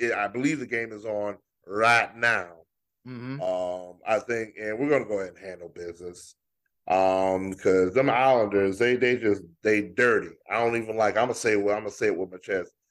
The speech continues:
Speaker 1: 'Cause they got all my players hurt. Teravainen is out for the playoffs. Drury is out for this game. They say it's not a concussion, but, um,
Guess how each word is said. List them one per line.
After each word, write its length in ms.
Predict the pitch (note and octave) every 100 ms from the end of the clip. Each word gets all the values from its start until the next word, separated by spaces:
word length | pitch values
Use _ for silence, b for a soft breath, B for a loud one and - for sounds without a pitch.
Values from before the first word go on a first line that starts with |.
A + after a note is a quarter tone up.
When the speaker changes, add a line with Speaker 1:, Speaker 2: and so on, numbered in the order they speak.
| _ _ _ -
Speaker 1:
'Cause 260 | G2 F2 F2
they 120 | G#2+
got 180 | G#2+ G#2
all 220 | A2+ A#2+
my 100 | A2 -
players 480 | B2+ A2+ G2+ G2 -
hurt. 500 | B2+ B2 B2 A#2+ - _ _ _ _ _ _
Teravainen 800 | A#2 G2 F#2+ A2+ A#2 A#2 A#2 A2+ -
is 360 | G2 F#2+ F#2 -
out 280 | G#2 G#2 -
for 140 | A2+
the 80 | F#2
playoffs. 880 | - A#2+ A2 A2 A2 A2 A2 G#2+ G#2+ _ _ _ _ _
Drury 460 | - B2 A#2+ A#2 A2+
is 180 | A2 G#2
out 240 | A2 G#2
for 80 | G#2+
this 240 | G2+ G#2+
game. 340 | - G#2+ G#2 G#2
They 100 | G2+
say 160 | D#3
it's 120 | F3 F#3
not 160 | E3
a 40 | D3
concussion, 880 | C3+ A#2 - F#2+ F2 - F2+ F2 F2 _ _ _ _ _ _ -
but, 260 | F2 D2+ -
um, 720 | E2+ F2 F2+ F2+ F2+ F2 F2